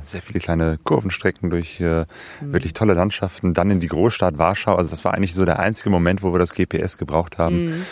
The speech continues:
Speaker 1: um uns, um sich in der Großstadt zu orientieren. Ähm, da ist ein G P S wirklich hilfreich.
Speaker 2: Ja.
Speaker 1: Ähm, ja, das
Speaker 2: Ja.
Speaker 1: war toll. So, wir haben ja einen,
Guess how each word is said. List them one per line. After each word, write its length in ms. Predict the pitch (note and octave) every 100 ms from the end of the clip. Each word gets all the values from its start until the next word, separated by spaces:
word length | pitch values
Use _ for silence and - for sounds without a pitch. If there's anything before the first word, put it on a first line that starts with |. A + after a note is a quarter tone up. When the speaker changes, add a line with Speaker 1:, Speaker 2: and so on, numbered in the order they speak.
| - -
Speaker 1:
um 120 | F#2+
uns, 200 | F2+ -
um 260 | - G2
sich 100 | F2
in 60 | F#2+
der 120 | F2+
Großstadt 380 | - G2+ - F#2
zu 140 | -
orientieren. 680 | E2+ E2+ E2 E2+ F#2+ F#2 F2 E2
Ähm, 260 | D#2+ D#2+ D2
da 120 | D2+
ist 140 | E2+ F2+
ein 80 | E2
G 100 | D#2+
P 140 | -
S 180 | E2 -
wirklich 220 | D2+ -
hilfreich. 560 | D#2+ D#2+ - E2 E2 - - -
Speaker 2:
Ja. 1040 | C#3+ C#3 - - - - - - - E2
Speaker 1:
Ähm, 180 | D#2 D#2 - - E2
ja, 180 | D2+ - - -
das 140 | A2+
Speaker 2:
Ja. 60 | E3+
Speaker 1:
war 60 |
toll. 280 | F#3 A#2 C#2+ - -
So, 260 | - D#2+ C2 -
wir 120 | G2+
haben 240 | F2+ E2 E2 - -
ja 100 | F#2+
einen, 220 | F2 D#2+